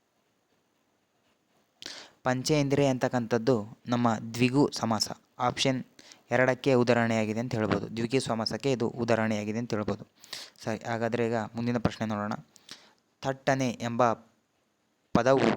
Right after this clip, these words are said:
ಇದಕ್ಕೆ ಉದಾಹರಣೆಯಾಗಿದೆ. ಥಟ್ಟನೆ ಎಂಬ ಪದವು ಯಾವುದಕ್ಕೆ ಉದಾಹರಣೆಯಾಗಿದೆ? ಕ್ರಿಯಾತ್ಮಕ, ಕ್ರಿಯಾತ್ಮಕ ವ್ಯಯ, ಸಾಮಾನ್ಯ ವ್ಯಯ, ಅನುಕರಣ ವ್ಯಯ, ಮೇಲಿನ ಎಲ್ಲವೂ. ಏನಿದೆ ಪ್ರಶ್ನೆ? ಥಟ್ಟನೆ,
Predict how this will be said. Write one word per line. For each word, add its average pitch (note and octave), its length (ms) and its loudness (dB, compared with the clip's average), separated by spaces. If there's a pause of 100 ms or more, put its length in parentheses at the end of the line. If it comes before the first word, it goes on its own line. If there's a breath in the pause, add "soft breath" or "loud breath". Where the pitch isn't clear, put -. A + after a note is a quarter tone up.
ಇದಕ್ಕೆ B2 380 0
ಉದಾಹರಣೆಯಾಗಿದೆ. A#2 1080 -2 (380 soft breath)
ಥಟ್ಟನೆ C#3 400 -2
ಎಂಬ B2+ 180 2
ಪದವು A#2+ 380 4
ಯಾವುದಕ್ಕೆ A#2+ 420 4
ಉದಾಹರಣೆಯಾಗಿದೆ? A2 720 2
ಕ್ರಿಯಾತ್ಮಕ, B2 840 -2 (1600 loud breath)
ಕ್ರಿಯಾತ್ಮಕ C3+ 560 0
ವ್ಯಯ, G#2+ 380 2 (1120)
ಸಾಮಾನ್ಯ A#2+ 560 4
ವ್ಯಯ, G2 240 2 (260)
ಅನುಕರಣ C3 500 2
ವ್ಯಯ, G#2+ 280 2
ಮೇಲಿನ A#2+ 400 2
ಎಲ್ಲವೂ. G#2+ 500 2 (120)
ಏನಿದೆ A#2 260 2
ಪ್ರಶ್ನೆ? - 440 -4 (1000 soft breath)
ಥಟ್ಟನೆ, A#2+ 640 2